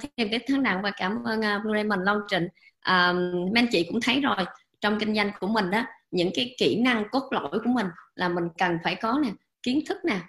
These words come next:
cần phải có tư duy và cần phải có kỹ năng. Và những điều đó mình không thể thiếu trong kinh doanh. Thì đối với kinh doanh truyền thống, mười bảy năm làm trong ngành nail,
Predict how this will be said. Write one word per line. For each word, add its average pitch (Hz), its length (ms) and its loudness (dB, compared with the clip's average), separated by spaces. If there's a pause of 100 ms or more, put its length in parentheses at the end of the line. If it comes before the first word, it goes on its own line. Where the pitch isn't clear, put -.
(100)
cần 170 140 -4 (100)
phải 185 80 -4
có 247 220 -4
tư 240 100 0
duy 233 260 0
và 196 100 -4
cần 170 160 -2
phải 202 180 -4
có 262 180 -4
kỹ - 100 -2
năng. 220 220 -2 (200)
Và - 80 -4
những 214 240 -2
điều 202 160 0
đó 202 100 0
mình 220 180 0
không 202 240 -4
thể 160 160 -2
thiếu 269 220 -2
trong 240 140 -2
kinh 208 140 -6
doanh. 202 160 0 (340)
Thì 185 400 2
đối 220 120 4
với 269 140 2
kinh 233 160 2
doanh 226 160 0
truyền 190 180 0
thống, 277 300 2
mười 220 120 2
bảy 170 220 0
năm 247 240 4
làm 202 220 2
trong 233 140 -2
ngành 196 160 0
nail, 220 160 2